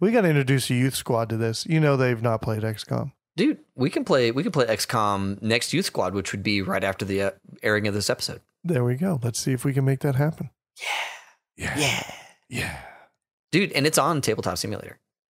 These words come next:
Speaker 1: That's awesome. Go play it, everyone. It's a great game.
Speaker 2: Yeah.
Speaker 1: Go buy it. Don't just play it, though, on Tabletop Simulator. Go purchase a copy and support Fantasy Flight Game, who is the master of mashing together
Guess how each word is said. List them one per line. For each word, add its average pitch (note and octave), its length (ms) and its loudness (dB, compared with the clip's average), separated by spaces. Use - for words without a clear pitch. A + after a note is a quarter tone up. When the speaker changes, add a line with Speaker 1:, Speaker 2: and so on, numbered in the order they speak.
Speaker 1:
That's - 200 -14
awesome. - 340 -12
Go D#3+ 120 4
play B2+ 240 0
it, A2 60 0
everyone. A2+ 420 -4
It's C3 140 -6
a B2+ 40 -2
great A#2+ 220 -4
game. B2 300 -8
Speaker 2:
Yeah. G2 220 -2
Speaker 1:
Go F3+ 120 4
buy C3 280 2
it. A#2 160 -4
Don't B2+ 180 0
just - 300 -2
play A#2+ 140 -2
it, A#2 120 -4
though, A#2 140 -2
on A2+ 100 -4
Tabletop B2 480 -4
Simulator. A#2 460 -2
Go B2 160 -4
purchase C#3+ 340 -4
a C#3+ 40 -12
copy C#3 360 -2
and G#2+ 300 -2
support C3 460 -2
Fantasy C3 300 0
Flight B2 260 -2
Game, D3+ 280 2
who A#2 300 2
is A#2+ 160 -2
the B2 80 2
master B2+ 500 2
of A2 220 0
mashing B2+ 560 2
together A#2+ 720 0